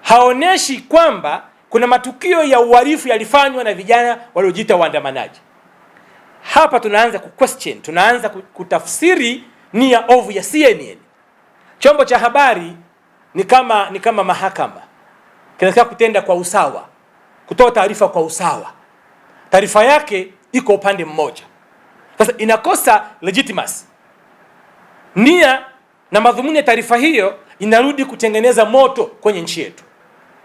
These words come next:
kitu ambacho hatuko tayari, na Watanzania wote tusimame imara kupinga hilo.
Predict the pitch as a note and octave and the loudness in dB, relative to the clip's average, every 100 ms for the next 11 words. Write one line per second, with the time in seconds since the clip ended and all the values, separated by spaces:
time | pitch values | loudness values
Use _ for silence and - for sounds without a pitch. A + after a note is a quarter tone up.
0 | _ - C4+ B3+ A3 A#3+ A#3 G#3 A3 G3+ | _ -2 0 2 2 2 0 -6 -4 -6
1 | F3+ G#3+ C#4 D4+ G4 _ _ - F#3 F#3+ | -2 0 0 -2 -10 _ _ -2 -2 0
2 | F3+ F#3 G3 G#3 C4+ F3+ F3+ F#3 _ _ | 0 0 0 2 2 0 -10 -10 _ _
3 | _ G3 G3+ A3 G#3+ F#3 F#3+ F#3+ - E3+ | _ -8 -2 0 0 -2 -2 -2 -6 -12
4 | D3+ C#3+ A#2 | -10 -12 -12